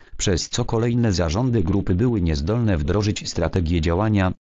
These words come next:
a jej brak destrukcyjnie wpływał na tworzenie własnych strategii przez spółki zależne.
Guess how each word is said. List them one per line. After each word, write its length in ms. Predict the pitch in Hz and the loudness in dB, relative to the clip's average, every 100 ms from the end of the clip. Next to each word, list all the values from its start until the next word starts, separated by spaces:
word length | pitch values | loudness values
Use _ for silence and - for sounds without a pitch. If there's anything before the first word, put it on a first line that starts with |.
| - | -6
a 100 | 85 | -2
jej 240 | 87 80 78 | 0 0 0
brak 280 | 90 101 104 | 0 -2 -2
destrukcyjnie 840 | 85 87 - 92 - 95 90 92 | -2 -2 -2 -4 -2 -2 0 -2
wpływał 540 | 85 117 110 78 85 78 | -2 0 2 2 2 0
na 140 | 73 | 0
tworzenie 520 | - - 85 110 110 | -2 -2 0 2 2
własnych 400 | 82 87 - 107 | 2 0 0 -2
strategii 540 | - - 120 120 117 123 | -2 -4 -2 -2 -2 -2
przez 340 | - 85 - | -2 -2 -4
spółki 540 | - - 120 104 - 98 | -8 -2 -2 -2 -2 0
zależne. 600 | 80 78 71 69 67 | 0 0 0 0 -2